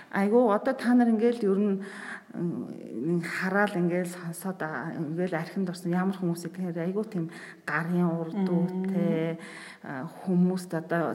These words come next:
Speaker 1: цайлхан сэтгэлтэй хүнд очиод нэг юм хийгээд өгчдөг тусалчдаг.
Speaker 2: Эрэл хэрэгцээ
Speaker 1: Эрэл
Speaker 2: ихтэй.
Speaker 1: хэрэгцээ хүмүүс архинд орсон байдаг шүү дээ. Тэгээ яагаад орсон гэхээр намайг, надад арх өгөөд гэдэг би тэр нь уучдаг юм аа ингээд байдаг байхгүй. Тэгэхээр, м, хүн гэдэг амьтан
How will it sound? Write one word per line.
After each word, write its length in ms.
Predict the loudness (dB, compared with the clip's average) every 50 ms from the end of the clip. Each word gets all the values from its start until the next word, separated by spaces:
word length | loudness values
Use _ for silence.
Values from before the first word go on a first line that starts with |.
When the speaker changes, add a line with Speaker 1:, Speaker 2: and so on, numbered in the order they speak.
| -6
Speaker 1:
цайлхан 640 | -8 -6 -2 0 2 2 2 0 -2 -2 -2 -2 -2
сэтгэлтэй 640 | -2 -6 -12 -14 -10 -6 -6 -6 -6 -4 -4 -4 -4
хүнд 320 | -2 0 0 0 0 0
очиод 320 | -2 -6 -4 -6 -4 -2 0
нэг 160 | 0 2 2
юм 160 | 4 4 4
хийгээд 640 | 4 2 2 0 0 2 2 2 2 2 0 0 -2
өгчдөг 480 | -2 -6 -6 -6 -6 -6 -4 -6 -6 -8
тусалчдаг. 960 | -12 -12 -12 -8 -6 -6 -6 -8 -8 -10 -10 -10 -8 0 4 6 6 8 8
Speaker 2:
Эрэл 240 | 6 4 4 4 2
хэрэгцээ 320 | -2 -2 -6 -2 2 4 6 10
Speaker 1:
Эрэл 240 | 10 10 10 8
Speaker 2:
ихтэй. 160 | 6 6 6 6
Speaker 1:
хэрэгцээ 380 | 6 4 2 4 6 8 8 8
хүмүүс 260 | 8 4 2 2 4 4
архинд 360 | 4 2 2 0 0 2 4 2
орсон 280 | 2 0 -4 -2 0 2
байдаг 320 | 4 2 2 2 0 0 0
шүү 160 | 0 0 -2
дээ. 140 | -2 -4 -4 -6 -12 -12 -14 -10 2 6
Тэгээ 160 | 6 8 10
яагаад 320 | 10 10 10 8 8 6
орсон 240 | 4 4 0 0 0
гэхээр 160 | 2 4 6
намайг, 280 | 8 8 8 8 6 4 4 4
надад 240 | 4 4 6 8 8
арх 180 | 8 8 6 4 -2
өгөөд 220 | 0 0 0 0 -2 -6
гэдэг 120 | -4 -2 0
би 80 | 0 0
тэр 180 | -2 -2 -4 -2 0
нь 80 | 0
уучдаг 400 | 0 -2 -2 -8 -10 -12 -8 -6
юм 120 | -4 -4 -2 -2
аа 80 | -2
ингээд 320 | -2 -2 -2 -2 -2 -4 -6 -8
байдаг 160 | -8 -8 -12
байхгүй. 200 | -12 -8 -8 -8 -6
Тэгэхээр, 260 | -2 2 2 4 4 2 -2 -6 -10 -12 -14 -14 -14 -10 -8
м, 160 | -8 -8 -8 -8 -10 -10 -2 4
хүн 140 | 6 6 6
гэдэг 280 | 6 2 0 0 0 0
амьтан 260 | 0 -2 -2 -4 -4